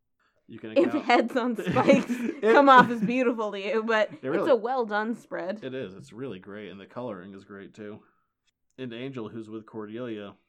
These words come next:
Speaker 1: rolls a single tear.
Speaker 2: It's very sad.
Speaker 1: In these next couple of panels, there's only four panels on this page,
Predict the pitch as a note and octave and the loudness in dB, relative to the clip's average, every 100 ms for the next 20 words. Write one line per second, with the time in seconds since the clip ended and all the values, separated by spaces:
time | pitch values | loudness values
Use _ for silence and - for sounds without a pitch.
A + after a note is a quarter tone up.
0 | _ _ _ _ C3 B2 C3 C3 - C3 | _ _ _ _ -14 -12 -12 -14 -14 -14
1 | C3 C3 B2+ B2 A2 - _ _ _ _ | -12 -14 -12 -12 -12 -16 _ _ _ _
2 | _ B3 - A3+ A#3+ B3 G#3+ G#3 G#3+ _ | _ -20 -20 -18 -16 -18 -20 -20 -20 _
3 | _ _ _ _ _ B2+ A#2+ A#2+ A2+ - | _ _ _ _ _ -16 -12 -12 -14 -18
4 | - _ _ _ _ _ _ _ B2 B2 | -20 _ _ _ _ _ _ _ -16 -16
5 | - B2 A#2+ A2 - A2 A2+ A2 G#2 G2+ | -12 -12 -10 -14 -12 -12 -10 -12 -14 -18
6 | _ - B2+ B2 D3 C3 B2 B2 B2 A2+ | _ -16 -12 -8 -8 -10 -12 -12 -10 -12
7 | A#2 A2+ A2+ G#2+ - A2 A#2+ B2 | -12 -12 -14 -14 -14 -12 -12 -16